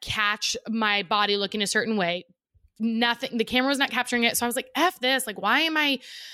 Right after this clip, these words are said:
why am I wasting my time and breaking my back to try to make my body look a certain way when, when I'm sitting, this is what I look like." So then I did a side by side, standing, sitting. And this was, you know,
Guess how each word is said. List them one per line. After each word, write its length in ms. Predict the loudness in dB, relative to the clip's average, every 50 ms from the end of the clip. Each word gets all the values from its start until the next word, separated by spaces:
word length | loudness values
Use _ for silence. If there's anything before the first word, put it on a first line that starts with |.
| -18 -20 -20 -20 -16
why 460 | -8 -4 -2 0 2 2 2 0 0 -2
am 120 | -2 0 0
I 120 | 0 2
wasting 420 | 2 2 2 0 0 0 0 2
my 120 | 2 2 0
time 280 | 0 2 0 2 2 2
and 320 | 0 -2 -4 -6 -8 -2
breaking 380 | 0 2 2 2 2 0 -2 0
my 120 | 0 0
back 300 | 0 0 0 0 0 -2 -4
to 80 | -10
try 200 | -2 2 2 2
to 80 | 2 2
make 320 | -2 0 0 0 0 0
my 140 | -2 -2 0
body 280 | 2 2 2 2 4 2
look 140 | 0 0
a 40 | 0
certain 240 | -2 -2 -2 -2 0
way 280 | 0 2 2 4 2 2
when, 220 | 0 0 0 0 0 -4 -6 -8 -6 -2
when 140 | 0 2
I'm 140 | 2 2 2
sitting, 300 | 2 0 0 2 2 0
this 140 | 0 -2 -2
is 100 | -4 -2
what 100 | -2 -2
I 60 | -2
look 160 | -2 -2 0
like." 160 | 0 -2 0 0
So 100 | -2 0
then 140 | 0 2 2
I 100 | 2 0
did 140 | 2 0 0
a 60 | 0
side 240 | 0 0 0 0 2
by 120 | 0 -2
side, 340 | 0 0 0 0 0 -2 -4 _ -18 -20 -20 -20 -20 -16
standing, 440 | -2 -2 0 0 2 0 -2 -2
sitting. 420 | 0 2 2 2 2 0 -4 -8 -18 _ _ _ -20 -20 -6 0
And 140 | 2 2
this 140 | 4 4 2
was, 260 | 0 0 0 -2 -6 -6 -8
you 180 | -2 0 0
know, 220 | 2 2 -2 -4